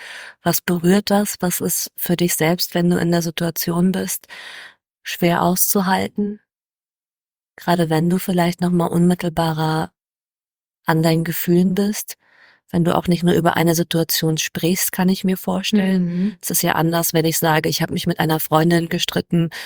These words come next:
Speaker 1: und das war der Punkt und dann war sie vielleicht so und ich war vielleicht so. Oder wenn ich ganz genau versuche, meine Worte, meinen Tonfall nachzumachen. Das ist
Speaker 2: Mhm.
Speaker 1: ja auch eine andere, ja,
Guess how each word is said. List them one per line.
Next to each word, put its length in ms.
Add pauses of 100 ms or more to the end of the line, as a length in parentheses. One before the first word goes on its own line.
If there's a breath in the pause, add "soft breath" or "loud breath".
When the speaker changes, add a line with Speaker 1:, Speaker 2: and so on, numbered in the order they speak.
(200 loud breath)
Speaker 1:
und 120
das 180
war 100
der 120
Punkt 480
und 160
dann 180
war 140
sie 180
vielleicht 360
so 180
und 200
ich 160
war 100
vielleicht 400
so. 300 (540 loud breath)
Oder 280
wenn 140
ich 300 (720)
ganz 260
genau 320
versuche, 540
meine 320
Worte, 420
meinen 280
Tonfall 800 (560 loud breath)
nachzumachen. 840
Das 100
ist 220
Speaker 2:
Mhm. 60
Speaker 1:
ja 100
auch 140
eine 120
andere, 600 (500 soft breath)
ja, 220